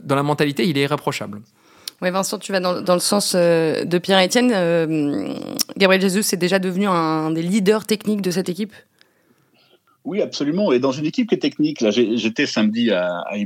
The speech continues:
Speaker 3: à, j'allais dire à Highbury. Putain, je vieillis, hein. <laughs> À l'Emirates. <laughs> À l'Emirates pour le, pour le, pour le derby contre Tottenham. Et en fait, effectivement, il, il, il amène,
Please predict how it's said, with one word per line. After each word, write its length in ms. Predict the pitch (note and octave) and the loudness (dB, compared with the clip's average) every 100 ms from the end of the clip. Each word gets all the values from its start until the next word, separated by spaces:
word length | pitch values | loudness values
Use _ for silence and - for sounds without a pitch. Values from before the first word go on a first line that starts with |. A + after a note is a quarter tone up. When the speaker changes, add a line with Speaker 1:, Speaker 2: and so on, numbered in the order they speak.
| G2 - G2 | -6 -2 -2
Speaker 3:
à, 120 | F2+ | 0
j'allais 160 | - G2 | 0 2
dire 160 | A2 | 4
à 40 | G2 | 4
Highbury. 440 | G#2 G#2+ G#2 G#2+ | 2 4 4 2
Putain, 180 | G#2+ F#2 | 0 -8
je 60 | E2+ | -2
vieillis, 360 | G2 A2 A2 F2+ | 0 2 2 -2
hein. 640 | - - - - - B2 - | -10 -20 -20 -10 -4 -2 -2
<laughs> 80 | - | 2
À 100 | F3+ | 4
l'Emirates. 760 | D3 C#3+ D#3 C#3 C#3 C3+ - - | 4 4 2 4 2 -2 -8 -6
<laughs> 920 | E3 - D#3 C#3+ - - F#3+ G3 - | -8 -6 -8 -8 -10 -12 -4 -4 0
À 100 | B2 | 2
l'Emirates 680 | C3 C#3+ D3 C#3 D3+ D3 A2+ - | 2 2 2 4 2 0 -4 -2
pour 180 | A#2 G#2+ | 0 0
le, 160 | G2+ - - - _ | -2 -8 -20 -20 _
pour 120 | B2 | 0
le, 100 | A#2 | 0
pour 120 | A#2+ | 0
le 60 | A2 | 2
derby 240 | A2 B2 | 2 0
contre 200 | A2+ G2+ | -2 -4
Tottenham. 480 | - F#2+ A#2+ E3+ D#3 - - - - - - - | -4 -2 0 0 -2 -10 -20 -20 -20 -20 -14 0
Et 100 | C3+ | 0
en 80 | D3+ | 2
fait, 340 | A#3+ A#3+ - - - | -2 -2 -4 -10 -4
effectivement, 580 | B2+ B2 E3+ - G#3 A3 | -4 -2 -4 -2 0 2
il, 280 | C3+ G#2 - | 2 0 -2
il, 280 | A#2+ A#2+ - _ _ | 2 2 0 _ _
il 140 | C#3 D3 | 2 2
amène, 460 | F#3 A3 A3 - | 2 2 0 -2